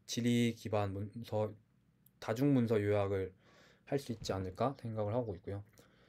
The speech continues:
두 번째로는 질의 기반 대화 요약도 진행을 할 수 있지 않을까 생각을 하고 있습니다. 대화 같은 경우에서도, 대화 같은 경우에도 엄청 다-,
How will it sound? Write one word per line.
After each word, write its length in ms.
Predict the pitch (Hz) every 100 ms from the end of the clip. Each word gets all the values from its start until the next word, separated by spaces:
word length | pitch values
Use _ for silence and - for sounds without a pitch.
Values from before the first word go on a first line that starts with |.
| _
두 120 | - 120
번째로는 800 | 120 120 110 107 113 127 139 139 _ _ _
질의 460 | - 127 135 139 135
기반 380 | 107 110 143 156
대화 460 | - 110 123 127 87 - _ _ _ _ -
요약도 800 | 110 98 92 _ _ 131 139 156
진행을 420 | - 110 107 107
할 160 | 120 139
수 120 | -
있지 200 | 104 -
않을까 320 | 92 90 92
생각을 360 | 117 117 117 101
하고 180 | 113 107
있습니다. 380 | - 90 85 - _ - _ -
대화 420 | - 117 127 139
같은 300 | 139 - 139
경우에서도, 840 | 117 113 117 107 107 101 101 107 - _
대화 180 | - 123
같은 240 | 156 156
경우에도 500 | 131 110 107 95 143 - - _ - - -
엄청 200 | 104 104
다-, 120 | 101